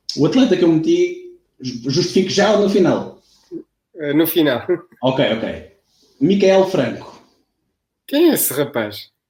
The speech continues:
Speaker 1: Eu já explico.
Speaker 2: Micael Franco. Não me lembro.
Speaker 1: Foi meu colega de treino. E esta malta toda lembra-se dele. É, então posso justificar já? É,
Speaker 2: Sim,
Speaker 1: porque
Speaker 2: sim, sim.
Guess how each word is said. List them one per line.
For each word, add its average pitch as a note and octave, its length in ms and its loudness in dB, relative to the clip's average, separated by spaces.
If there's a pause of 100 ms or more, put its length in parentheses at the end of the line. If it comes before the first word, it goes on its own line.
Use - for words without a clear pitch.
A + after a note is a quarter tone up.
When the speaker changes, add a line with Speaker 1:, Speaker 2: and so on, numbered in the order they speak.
(200)
Speaker 1:
Eu C#3+ 100 -4
já B2 140 -4
explico. - 420 -14 (1800)
Speaker 2:
Micael D#3+ 520 0
Franco. B2 520 -10 (1120)
Não C3+ 100 -10
me B2 140 -8
lembro. A2+ 280 -10 (920)
Speaker 1:
Foi A2+ 120 -12
meu B2+ 160 0
colega C#3 300 -2
de A2 100 -6
treino. E2+ 400 -12 (520)
E A2 600 -6
esta G2+ 440 -8
malta B2+ 240 -2
toda B2 240 -2
lembra-se B2 500 2
dele. B2+ 460 -2 (460)
É, A#2 300 -4
então B2 140 -4
posso B2+ 220 -4
justificar - 440 0
já? - 100 0 (300)
É, F#2+ 280 -14
Speaker 2:
Sim, - 60 -20
Speaker 1:
porque D3 200 0
Speaker 2:
sim, D#3 160 2
sim. - 200 -16